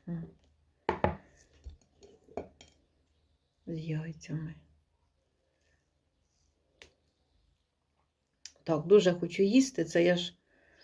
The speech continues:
рано сьогодні встала, ще нічого не їла, тільки водичку пила вже. Чотири склянки випила. Все, давайте. Всім смачного. Всім смачного, хто зі мною. Так, дев'ята година, дванадцять хвилин.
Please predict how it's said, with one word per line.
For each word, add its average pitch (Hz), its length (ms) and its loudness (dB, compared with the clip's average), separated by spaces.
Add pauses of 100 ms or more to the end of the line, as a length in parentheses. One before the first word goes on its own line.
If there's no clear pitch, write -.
(220)
рано 190 300 6
сьогодні 175 440 0
встала, 202 420 6
ще 196 440 4
нічого 196 520 4
не 196 100 6
їла, 165 260 4
тільки 196 360 2
водичку 175 460 4
пила 165 300 4
вже. 247 320 6 (840)
Чотири 294 400 8
склянки 156 540 0
випила. 156 480 -2 (1120)
Все, 196 200 6
давайте. 151 560 4
Всім 262 280 8
смачного. 175 960 -6 (400)
Всім 240 220 6
смачного, 254 560 10
хто 254 180 8
зі 240 160 8
мною. 226 480 6 (680)
Так, 262 480 -2
дев'ята 214 680 2
година, 269 800 0
дванадцять 202 600 4
хвилин. 165 380 0